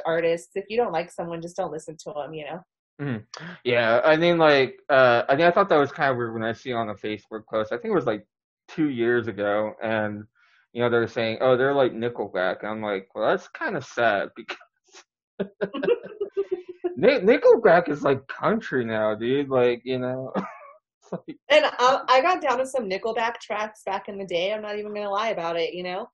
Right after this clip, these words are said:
Speaker 2: Yeah,
Speaker 1: <laughs>
Speaker 2: same. No, no, same. Like, I actually was into one of their albums. I'm like, "Yeah, this album really slaps." And then, like,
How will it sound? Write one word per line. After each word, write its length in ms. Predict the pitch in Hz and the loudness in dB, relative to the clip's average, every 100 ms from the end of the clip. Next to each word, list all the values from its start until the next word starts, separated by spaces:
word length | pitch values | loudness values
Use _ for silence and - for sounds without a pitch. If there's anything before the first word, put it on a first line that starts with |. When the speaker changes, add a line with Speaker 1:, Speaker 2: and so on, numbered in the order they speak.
| _ | _
Speaker 2:
Yeah, 240 | 196 233 151 | 2 4 2
Speaker 1:
<laughs> 0 | |
Speaker 2:
same. 580 | - 381 247 220 135 | 2 4 4 4 2
No, 320 | 151 247 196 170 | 4 6 6 4
no, 200 | 202 214 | 0 0
same. 380 | - 220 214 139 | -2 -2 0 0
Like, 200 | 131 131 | 0 2
I 80 | 165 | 4
actually 540 | 185 196 220 196 165 | 4 2 2 2 2
was 260 | 160 160 143 | -2 -4 -2
into 600 | 151 147 139 156 143 135 | -2 -4 -6 -2 0 0
one 260 | 120 139 143 | 0 0 0
of 80 | |
their 200 | 127 113 117 | 0 0 2
albums. 420 | 139 185 127 113 | 2 0 -4 -6
I'm 120 | 123 | -6
like, 160 | 120 117 | -6 -6
"Yeah, 160 | 120 117 | -6 -6
this 160 | 135 | -6
album 360 | 107 123 123 117 | -4 -2 -2 -4
really 200 | 123 107 | -4 -6
slaps." 600 | - 127 139 120 110 - | -6 2 4 4 2 -6
And 120 | 117 | -4
then, 180 | 120 123 | -2 0
like, 280 | 117 107 | 0 0